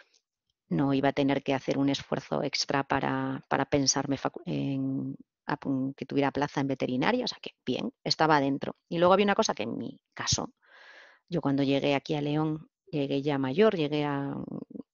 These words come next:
creo que es lo equivalente a vuestro tercero de, de la eso, y venía de estar viajando por media España. En, había estado viviendo en Elche, en Jerez, en Lanzarote,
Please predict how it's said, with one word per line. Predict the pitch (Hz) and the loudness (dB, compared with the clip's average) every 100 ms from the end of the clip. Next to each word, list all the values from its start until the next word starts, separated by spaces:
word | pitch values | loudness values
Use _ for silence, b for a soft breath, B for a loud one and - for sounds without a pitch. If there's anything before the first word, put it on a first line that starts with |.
| _ _ - | _ _ -10
creo | - 143 | -2 0
que | 139 | 0
es | |
lo | 139 | 0
equivalente | - 131 - - | 2 0 0 0
a | |
vuestro | 85 - - | -2 0 0
tercero | - - 147 143 139 | -2 -2 -2 -2 -2
de, | 131 127 127 | -2 -4 -6
de | - 143 | -6 -2
la | 135 | 0
eso, | 139 - 175 - _ _ B B B B B _ _ _ | 4 4 4 -2 _ _ B B B B B _ _ _
y | - 185 | 2 4
venía | 151 147 151 | 6 6 4
de | |
estar | 160 - 143 | 2 2 0
viajando | 156 151 - 139 | 2 0 0 -2
por | 160 - | -2 -4
media | 110 139 | -2 -2
España. | - - 151 180 127 | -2 -2 -2 0 -2
En, | 139 - | -6 -10
había | - - | -8 -6
estado | - 147 | -2 0
viviendo | 147 - - 143 | -2 -4 -4 -4
en | 95 | -4
Elche, | 92 - - | -8 -10 -8
en | 92 | -8
Jerez, | - 151 143 123 113 - - | -6 -2 -2 -4 -8 -14 -12
en | 110 107 110 | -8 -8 -6
Lanzarote, | 113 127 - 170 170 170 139 - - 190 208 185 | -4 -6 -2 2 4 4 2 -2 -8 -6 -6 -8